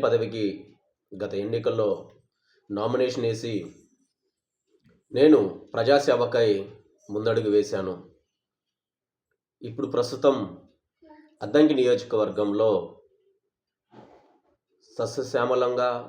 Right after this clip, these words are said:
ప్రశాంతంగా ప్రజలు గొప్పగా జీవిస్తున్నారు. ఇలాంటి ఒక సమయంలో అనేక పార్టీ వారు వచ్చి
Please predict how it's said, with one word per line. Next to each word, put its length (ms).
ప్రశాంతంగా 680
ప్రజలు 360
గొప్పగా 420
జీవిస్తున్నారు. 680
ఇలాంటి 340
ఒక 160
సమయంలో 460
అనేక 300
పార్టీ 320
వారు 340
వచ్చి 280